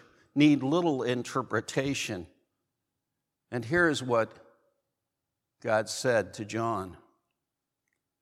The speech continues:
"I know you inside and out and find little to my liking. You're not cold, you're not hot. Far better to be either cold or hot. You're stale, you're stagnant.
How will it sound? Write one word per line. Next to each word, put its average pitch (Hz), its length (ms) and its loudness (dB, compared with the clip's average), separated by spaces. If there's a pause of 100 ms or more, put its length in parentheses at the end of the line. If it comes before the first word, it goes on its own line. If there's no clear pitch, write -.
(600)
"I 123 120 2
know 147 180 6
you 151 240 4
inside 139 540 8
and 127 100 0
out 127 280 4
and 117 140 -4
find 123 440 2
little 165 220 2
to 165 80 -2
my 151 180 2
liking. 131 560 -2 (960)
You're 135 120 2
not 135 260 4
cold, 151 380 2
you're 107 100 -4
not 127 280 0
hot. 143 500 6 (600)
Far 143 220 12
better 143 320 6
to 131 80 0
be 131 120 0
either 131 320 2
cold 147 400 2
or 127 100 2
hot. 147 380 8
You're 123 160 -4
stale, 160 500 2
you're 127 140 0
stagnant. 156 680 4